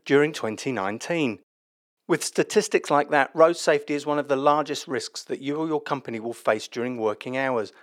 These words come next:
And for that reason alone, I'm going to talk about what you should and could do as a driver, manager, or company owner if you or your staff are involved in a motor vehicle incident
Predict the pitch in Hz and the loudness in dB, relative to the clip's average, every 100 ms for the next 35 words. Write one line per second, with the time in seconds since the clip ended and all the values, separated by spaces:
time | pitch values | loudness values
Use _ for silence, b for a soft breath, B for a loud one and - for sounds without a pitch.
0 | b 123 - 175 - - 131 110 104 98 | b -4 2 2 2 2 0 0 -2 -2
1 | 101 101 - 117 131 135 123 139 123 127 | -2 -4 -8 -4 -4 -4 -6 -6 -2 -2
2 | 117 120 117 113 107 180 202 - 139 127 | -2 -2 -4 -6 -6 0 0 0 -4 -4
3 | - 185 - 107 113 B B - 113 143 | -2 -2 -2 -6 -6 B B -6 -4 0
4 | 151 160 165 175 - 135 131 120 113 92 | 2 2 4 0 0 -2 -2 -2 -4 -6
5 | 101 - 117 110 107 110 117 120 120 b | -8 -8 -8 -6 -4 -2 0 -2 -4 b
6 | b - 123 - 180 220 - 180 165 165 | b -10 -10 -8 -6 -2 2 2 2 -2
7 | - 107 107 110 120 127 110 113 113 123 | -4 -4 -4 -4 -4 -4 0 0 0 -6
8 | 107 110 156 208 151 156 - 117 110 - | -6 -2 -2 -2 -2 -2 -2 -6 -8 -10
9 | - 117 | -14 -14